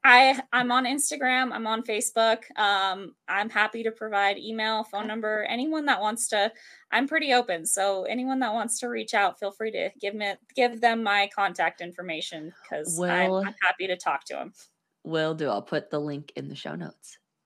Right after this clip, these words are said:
Speaker 2: Thank you
Speaker 1: Awesome.
Speaker 2: so much for being here. It was such a pleasure, as always, talking to you, and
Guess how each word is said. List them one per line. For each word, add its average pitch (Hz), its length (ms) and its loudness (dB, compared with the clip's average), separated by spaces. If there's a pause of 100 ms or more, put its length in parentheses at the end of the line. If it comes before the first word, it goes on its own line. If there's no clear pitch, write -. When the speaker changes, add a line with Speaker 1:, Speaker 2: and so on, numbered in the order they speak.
(560)
Speaker 2:
Thank 196 240 2
you 220 160 2
Speaker 1:
Awesome. - 100 -4
Speaker 2:
so 185 580 2
much 175 260 -2
for 190 120 -4
being 170 300 -2
here. 165 300 0
It - 180 -2
was - 280 -10
such - 480 -6
a 185 60 -8
pleasure, 165 500 -8
as 156 260 -8
always, 170 440 -6
talking - 420 -12
to - 160 -8
you, 220 220 -2
and 170 240 -4